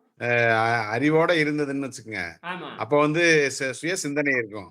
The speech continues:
Speaker 2: ஆ.
Speaker 1: சுய சிந்தனை இல்லாம அப்படியே பழக்கவழக்கத்துக்கு அடிமையாயிட்டு அப்படியே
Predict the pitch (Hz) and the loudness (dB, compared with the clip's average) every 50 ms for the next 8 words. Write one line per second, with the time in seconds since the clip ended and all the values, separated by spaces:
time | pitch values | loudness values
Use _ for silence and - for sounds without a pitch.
0 | _ _ 139 147 160 175 170 151 - - 180 196 202 - 180 175 170 175 165 170 | _ _ -16 -12 -12 -10 -10 -10 -4 0 0 0 0 0 -4 -6 -4 -2 0 0
1 | 160 156 151 160 175 185 180 185 190 202 208 196 185 175 165 160 147 139 131 123 | 2 0 0 0 2 2 2 2 2 2 2 2 4 4 4 4 4 2 0 0
2 | 117 113 107 101 - _ _ _ _ _ _ - 113 127 156 190 185 185 156 175 | -4 -6 -10 -12 -16 _ _ _ _ _ _ -8 -4 0 0 0 0 0 -2 -2
3 | 185 165 175 175 170 160 - 165 147 143 147 131 143 156 156 165 165 156 151 147 | -2 0 -2 -2 -2 -2 -4 -6 -4 0 0 0 0 0 0 0 2 2 2 2
4 | 147 - 156 135 139 156 160 | 2 0 -2 -2 -2 -2 0